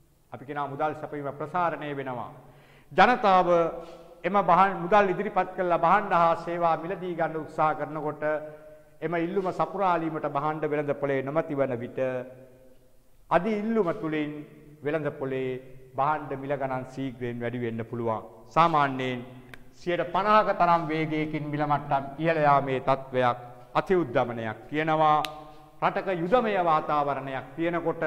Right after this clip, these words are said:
යුද වියදම් පියවා ගැනීමට මුදල් නෝට්ටු මුද්‍රණය කිරීම නිසා, ආණ්ඩුවට මුදල් නෝට්ටු මුද්‍රණය කිරීම නිසා යුද වියදම් පියවීමට රටේ නිෂ්පාදනය අඩ-, අඩාල වෙනවා.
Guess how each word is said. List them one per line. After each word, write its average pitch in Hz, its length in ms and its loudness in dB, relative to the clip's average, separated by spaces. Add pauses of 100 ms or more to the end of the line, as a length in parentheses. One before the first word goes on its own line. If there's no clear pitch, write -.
(440)
යුද 175 240 0
වියදම් 170 400 2
පියවා 151 420 0
ගැනීමට 135 540 -6 (920)
මුදල් 208 440 4
නෝට්ටු 175 400 -2
මුද්‍රණය 175 520 -2
කිරීම 135 360 -4
නිසා, 131 440 0 (1200)
ආණ්ඩුවට 170 520 2
මුදල් 151 340 2 (120)
නෝට්ටු 143 320 -4
මුද්‍රණය 156 440 -2
කිරීම 120 340 -6
නිසා 123 400 0 (480)
යුද 143 180 0
වියදම් 120 420 2 (240)
පියවීමට 165 540 2 (580)
රටේ 131 280 -4
නිෂ්පාදනය 123 580 -2
අඩ-, 113 240 -2
අඩාල 135 360 4
වෙනවා. 202 460 6